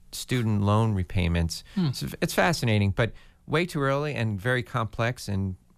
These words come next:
Speaker 1: re-, remarkably expensive. But,
Speaker 2: <laughs>
Speaker 1: um,
Speaker 2: And that would be something where,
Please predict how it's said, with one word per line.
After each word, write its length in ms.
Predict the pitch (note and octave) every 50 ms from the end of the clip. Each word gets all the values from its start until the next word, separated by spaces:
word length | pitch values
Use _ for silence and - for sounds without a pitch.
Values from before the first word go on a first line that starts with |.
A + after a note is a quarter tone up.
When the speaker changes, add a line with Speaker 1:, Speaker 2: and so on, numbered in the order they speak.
| _ -
Speaker 1:
re-, 120 | G#2+ G#2+ G#2+ G#2 - -
remarkably 720 | - A2 G2+ G#2 G#2 G#2+ A2 A2+ A2+ - - F#2 G2+ G2+ F#2+
expensive. 600 | E2+ - - - A#2+ A#2 A2 - - F2+ D#2+ - -
But, 200 | - A2 G#2 - - - - - -
Speaker 2:
<laughs> 220 | - - F#3 -
Speaker 1:
um, 440 | - A#2 A2+ A2 G#2+ G#2 G2+ G#2 - - - - - - - - - - - - - -
Speaker 2:
And 120 | C3 B2+
that 180 | D3 D#3+ E3+ D3
would 100 | C#3 B2+
be 100 | C3 A#2+
something 540 | - - C#3+ C3 A2+ - B2+ B2 A#2+ A2+ A2+
where, 440 | A#2 A#2 A2+ A2 G#2+ G#2+ G#2+ G#2+